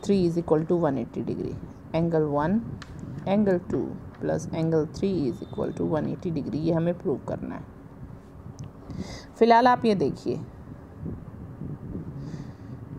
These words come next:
angle four, angle one plus angle four plus angle five is equal to one eighty degree। इसमें कोई डाउट है? एक पॉइंट पर, एक लाइन में, एक लाइन पर, सीधी लाइन पर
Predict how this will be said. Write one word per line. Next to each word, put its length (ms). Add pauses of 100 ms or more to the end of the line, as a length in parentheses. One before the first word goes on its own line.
(100)
angle 320
four, 400 (1900)
angle 340
one 260 (380)
plus 300 (140)
angle 320
four 340 (680)
plus 220 (140)
angle 240
five 380
is 100
equal 260
to 140
one 180
eighty 220
degree। 320
इसमें 240
कोई 120
डाउट 320
है? 40
एक 360
पॉइंट 300
पर, 140
एक 400
लाइन 240
में, 280 (1200)
एक 200
लाइन 240
पर, 200
सीधी 360
लाइन 280
पर 260